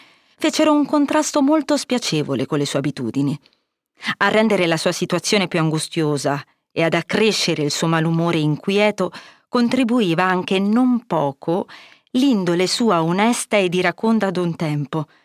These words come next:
che gli rendeva insopportabile lo spettacolo delle angherie e dei soprusi che commettevano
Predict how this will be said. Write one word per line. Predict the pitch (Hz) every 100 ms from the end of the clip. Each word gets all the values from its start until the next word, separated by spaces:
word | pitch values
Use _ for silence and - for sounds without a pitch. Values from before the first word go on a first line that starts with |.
| _ _ _
che | - 240
gli | 220 262
rendeva | 254 254 277 254
insopportabile | 220 214 285 277 254 - - 165 147 156
lo | 151
spettacolo | 165 - 170 196 190 175
delle | 165 165 165
angherie | 165 175 196 190
e |
dei | 170 170
soprusi | - 165 190 180 175
che | 170
commettevano | - 165 165 202 180 170